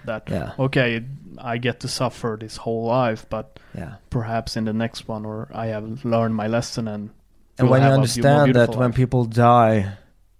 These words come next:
Speaker 2: they don't really die.
Speaker 1: Yeah.
Speaker 2: We cannot die.
Speaker 1: Yeah.
Speaker 2: We go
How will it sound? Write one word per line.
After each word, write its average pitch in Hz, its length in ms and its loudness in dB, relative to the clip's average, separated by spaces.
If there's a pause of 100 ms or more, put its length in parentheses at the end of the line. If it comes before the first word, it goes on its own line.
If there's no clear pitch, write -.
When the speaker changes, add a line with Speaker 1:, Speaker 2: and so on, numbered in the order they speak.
(140)
Speaker 2:
they 120 120 -2
don't 110 220 0
really 95 180 -4
die. 67 440 -12 (180)
Speaker 1:
Yeah. - 160 -12 (800)
Speaker 2:
We - 80 -4
cannot 101 320 -4
die. - 320 -12 (220)
Speaker 1:
Yeah. 73 180 -12 (220)
Speaker 2:
We 131 120 2
go 127 420 4